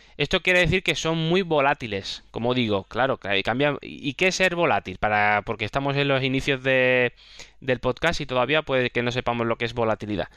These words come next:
Bueno, pues muy fácil, es que hoy vale un euro algo y dentro de una hora vale tres euros. Eso es ser volátil simplemente,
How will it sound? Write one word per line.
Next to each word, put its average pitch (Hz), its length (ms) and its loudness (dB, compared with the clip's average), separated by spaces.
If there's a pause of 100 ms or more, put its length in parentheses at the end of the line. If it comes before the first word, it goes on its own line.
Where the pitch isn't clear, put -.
(120)
Bueno, 113 180 -2
pues 107 280 0 (260)
muy 143 140 0
fácil, 127 420 -2
es 131 160 0
que 147 320 0
hoy 170 220 2
vale 165 280 2
un 147 180 2
euro 175 380 2
algo 185 460 2 (400)
y 135 140 0
dentro 156 380 2
de 170 80 2
una 170 200 4
hora 208 140 4
vale 151 220 2
tres 107 260 -2
euros. 117 400 -2
Eso 151 240 0
es 143 80 0
ser 117 160 -2
volátil 104 360 -2
simplemente, 104 680 -4